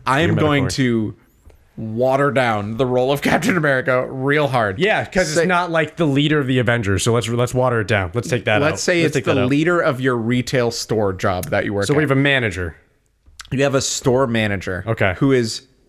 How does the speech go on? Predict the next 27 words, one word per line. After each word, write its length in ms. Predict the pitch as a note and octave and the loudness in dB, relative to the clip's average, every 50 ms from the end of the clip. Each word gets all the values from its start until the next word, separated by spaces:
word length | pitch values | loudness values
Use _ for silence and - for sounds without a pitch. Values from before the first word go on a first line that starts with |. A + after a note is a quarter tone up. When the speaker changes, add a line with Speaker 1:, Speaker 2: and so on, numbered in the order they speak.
| _ _ _ _ _ _ _ | _ _ _ _ _ _ _
Speaker 1:
incredible. 600 | - C#3+ B2 A#2+ G#2 - - B2 G#2 F2 D2 D2 - | 0 2 2 2 0 0 0 0 0 0 -4 -10 -12
He's 180 | - - A#2 | -8 -8 -4
the 80 | A2 C3+ | -2 -2
best 240 | G2+ C3+ C3+ C3+ - | 0 0 -2 -2 -2
manager. 400 | C#3 B2 A#2 A#2+ G#2+ A#2+ A#2+ - | -2 -2 -2 -2 -2 -4 -6 -4
Anybody 540 | - A#2 A#2 C3 C3+ A2+ C3 B2 A#2+ A#2+ A#2 | -4 -2 0 0 0 0 0 0 0 0 -2
who 160 | A2+ - C3+ | -2 -2 -2
works 220 | A#2+ A2+ G#2 A2+ D3 | -2 0 0 0 0
Speaker 2:
How 40 | |
many 120 | E3 F3+ F3+ | 0 0 0
Speaker 1:
at 60 | F3 | 2
this 80 | D#3+ D#3+ | 2 2
Speaker 2:
managers 240 | D#3+ E3 D#3 D3+ C#3 | 2 0 0 0 0
do 120 | B2+ C#3+ | 0 0
I 60 | C#3 | 2
have 200 | A#2+ B2+ C3 A#2+ | 2 0 0 0
at 60 | A#2 A2+ | -2 -4
this 140 | A2 - | -4 -4
location? 460 | A#2 G#2+ G2+ A2 A2 G#2 - F#2 E2 - _ _ | -4 -4 -2 -2 -2 -2 -4 -6 -10 -12 _ _
Speaker 1:
This 220 | - C3 D3+ D3+ F3 | -2 -2 0 0 0
is 200 | E3+ C#3 B2 B2 | 0 0 0 0
the 120 | C3+ B2+ | 0 0
peak. 440 | B2+ - C3 A#2 - - - - - - - _ | 0 -2 -2 -4 -4 -6 -10 -20 -20 -20 -20 _
This 240 | - C3 B2+ - - | 0 0 0 2 2
is 220 | C#3 A#2+ A2 A2+ | 2 2 0 0
the 160 | G#2+ B2 B2+ B2 | 2 2 2 2
manager. 500 | B2 G#2+ F#2+ F2 F2 F#2 - B1+ - | 2 0 0 -2 -4 -8 -8 -10 -10